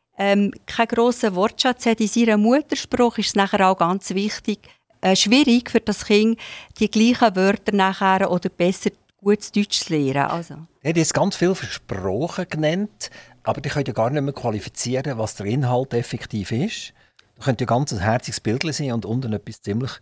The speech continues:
Speaker 2: Schlimmes stehen. Und das versteht ihr ja als Bibliothekarin, versteht ihr das selber gar nicht?
Speaker 1: Nein, die Gefahr besteht nicht, weil wir die Bücher in der Bibliomedia in Solothurn auswählen. Das ist extra eine Stelle, wo Bibliotheken in der Schweiz, ähm,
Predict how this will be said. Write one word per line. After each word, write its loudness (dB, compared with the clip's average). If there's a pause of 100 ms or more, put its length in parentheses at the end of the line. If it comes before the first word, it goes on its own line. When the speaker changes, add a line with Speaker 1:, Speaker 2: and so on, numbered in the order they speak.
(180)
Speaker 2:
Schlimmes -2 (100)
stehen. 2 (180)
Und -12
das -10
versteht -4
ihr -4
ja 0
als -2
Bibliothekarin, -4 (160)
versteht -2
ihr -6
das -6
selber -6
gar -6
nicht? -16
Speaker 1:
Nein, -2
die 0
Gefahr 4
besteht 0
nicht, 2
weil 4
wir 4
die 0
Bücher 0
in 0
der -4
Bibliomedia 2
in 2
Solothurn 2
auswählen. 2 (400)
Das 0
ist 2
extra 0
eine 0
Stelle, 2
wo 2
Bibliotheken -2
in 0
der -4
Schweiz, -2
ähm, 0